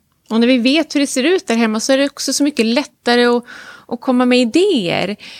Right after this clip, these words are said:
Ja, men jag vet inte hur jag ska göra det här. Och kanske frågan blir, mm, så, vart ska jag byta blöjor då? Och då kan jag säga, ja men i det där rummet, där finns det ju en plats. Där är det väl jättebra. Det blir ju mycket lättare att ge stöd när man vet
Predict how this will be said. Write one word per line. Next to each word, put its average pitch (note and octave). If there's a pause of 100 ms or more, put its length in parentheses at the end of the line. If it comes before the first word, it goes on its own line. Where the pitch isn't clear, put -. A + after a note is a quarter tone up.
(160)
Ja, C4
men B3
jag B3+
vet C4+
inte B3+
hur A#3+
jag B3
ska -
göra A#3+
det B3+
här. F#3 (120)
Och A3 (380)
kanske A#3
frågan E3
blir, D#3+ (140)
mm, -
så, -
vart A3+
ska -
jag B3
byta C4
blöjor A#3
då? - (420)
Och A3+
då B3 (320)
kan F#4+
jag G#4
säga, G4
ja D#4+
men F4+ (520)
i F4
det F4+
där G#4+
rummet, E3+ (120)
där F#4
finns A#3+
det -
ju -
en D#3
plats. -
Där E4+
är F#4
det F#4
väl F4+
jättebra. C#4+ (440)
Det A3+
blir A#3+
ju C4+
mycket C4
lättare C4+
att A#3+
ge G#3
stöd F#3+
när F#3
man F#3
vet D#3